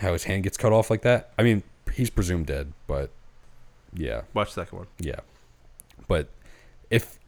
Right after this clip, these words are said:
Speaker 1: if I can't pick him, then yeah, I guess Max. I don't really know. Uh, because there's not many kills in this. But the story has, like, a,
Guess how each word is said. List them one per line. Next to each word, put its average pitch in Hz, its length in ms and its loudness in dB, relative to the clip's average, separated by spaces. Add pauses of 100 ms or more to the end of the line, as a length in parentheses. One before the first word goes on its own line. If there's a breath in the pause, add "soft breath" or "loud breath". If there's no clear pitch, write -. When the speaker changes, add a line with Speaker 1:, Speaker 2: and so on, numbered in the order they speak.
(120)
Speaker 1:
if 101 140 0
I 95 60 4
can't 110 200 2
pick 117 160 6
him, 117 200 4
then 87 120 2
yeah, 82 140 2
I 76 60 2
guess 76 240 -4
Max. 67 280 -8
I 73 80 -4
don't 65 120 -6
really 64 160 -6
know. 67 220 -6 (1000 soft breath)
Uh, 82 180 4 (140)
because - 240 0
there's 87 140 0
not 87 120 4
many 80 160 -2
kills 76 300 -2
in 76 60 -4
this. - 300 -6 (320)
But 104 180 4
the 101 260 6
story 160 300 6
has, 139 180 6
like, 95 80 4
a, 80 100 0